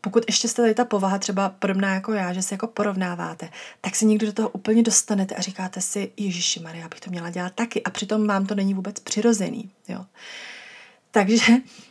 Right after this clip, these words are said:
jako to mateřství teda, eh, jestli mě poslouchají nějaký maminky, tak budu moc ráda, když mi řeknete i váš názor, jestli to taky tak cítíte, že i když jste třeba máma, která jako má svůj názor na mateřství a nějak si jedete podle sebe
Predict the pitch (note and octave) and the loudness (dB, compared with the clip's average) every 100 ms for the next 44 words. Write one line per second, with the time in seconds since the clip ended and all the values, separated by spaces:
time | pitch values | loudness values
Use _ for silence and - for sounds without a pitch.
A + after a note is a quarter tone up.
0 | - G#3 A#3+ C#4+ A#3 A3+ A3+ - A#3+ A3+ | -2 4 6 8 8 6 2 2 2 4
1 | A3+ A3 A3 - G3+ G3 F3+ A3 G#3 G#3+ | 4 4 2 0 -2 0 2 2 0 0
2 | G3+ G3+ G#3+ G#3 G3 A#3 G#3+ G3 F3+ F3+ | -2 -2 -2 -2 -2 2 4 4 2 -2
3 | - F3 F3+ F#3+ G3 G3 G3+ F#3+ F#3+ F#3 | -6 -8 -6 0 0 0 -2 0 -2 -2
4 | F#3 - - F#3+ - F#3 G3 G3 A3+ G#3 | -2 -2 -2 -4 -4 -2 -2 0 0 0
5 | G3 G#3 F#3+ F3+ F3 - G3 G3+ G#3+ A#3 | -2 -2 -2 -2 -6 -8 -10 -8 -4 -4
6 | - G#3 F#3+ - F3+ G3 F#3+ F#3+ F#3 A3 | -2 -6 -6 -8 -4 -4 -6 -6 -2 0
7 | - - - - - A3 - G#3 G#3 F#3 | 0 -4 -16 -12 -6 -6 -2 0 0 0
8 | F#3 G3 - G3+ F#3+ F#3+ G3+ G3 G3 - | -2 -4 -6 -4 -4 -4 -4 -6 -8 -16
9 | - - - E3 - F#3 G#3 A3 A3 G#3 | -20 -10 -6 -4 -2 0 2 4 4 4
10 | G#3 - G3 F#3+ F#3+ G3 - F#3 F#3 - | 2 0 0 0 -2 -4 -4 -2 -4 -2
11 | F#3 F3+ G#3 F#3+ F#3+ G3 G3+ G#3+ - - | -4 -4 -2 -2 -2 -2 -2 0 0 -2
12 | D3+ C#3+ | -2 -4